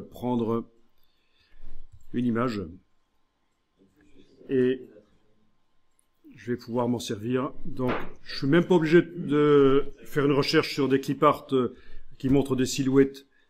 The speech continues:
noires. Vous savez que on peut prendre n'importe quoi, et dans Photoshop, euh, surtout si c'est déjà sur fond blanc, c'est encore plus facile, le,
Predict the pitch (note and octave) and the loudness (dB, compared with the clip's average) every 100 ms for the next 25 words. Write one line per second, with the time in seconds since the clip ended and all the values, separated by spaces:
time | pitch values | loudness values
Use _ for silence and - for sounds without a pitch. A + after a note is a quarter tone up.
0 | _ A#2 C3 D3+ B2 - _ _ _ _ | _ -2 2 2 0 -6 _ _ _ _
1 | _ _ _ _ _ G2+ A#2 C3+ B2 D3 | _ _ _ _ _ -12 -6 -2 2 2
2 | G#2+ C#3+ C#3 C#3+ D3 D3+ C#3 C3+ C#3 C#3 | 6 6 6 2 2 0 2 2 2 2
3 | C3+ - - D3+ D3+ F3+ - - - - | -2 -6 0 2 2 -2 -12 -16 -10 -10
4 | - - - - - C#3+ C#3+ C3+ C3+ C3 | -10 -16 -20 -18 -2 0 2 0 0 -4
5 | B2 C#3+ D3 C#3+ C3+ - - - - - | 0 0 0 -4 -10 -14 -10 -6 -6 -8
6 | _ _ - - A2 A2 A2 G#2+ - F#3+ | _ _ -14 -10 -8 -6 -8 -8 0 0
7 | - G3+ - F3 E3+ C#3 D3+ D#3 E3 - | 4 4 4 4 6 6 6 6 2 -4
8 | D3 C#3+ E3 - C#3 B2+ - C#3 B2+ - | -2 2 2 0 -2 -2 -4 -4 -4 -2
9 | D3 B2+ - - - - - _ _ - | 0 0 0 -2 -6 -16 -20 _ _ -16
10 | D3 C3 C#3 C3+ C3+ B2+ A#2 | -4 2 4 6 4 2 0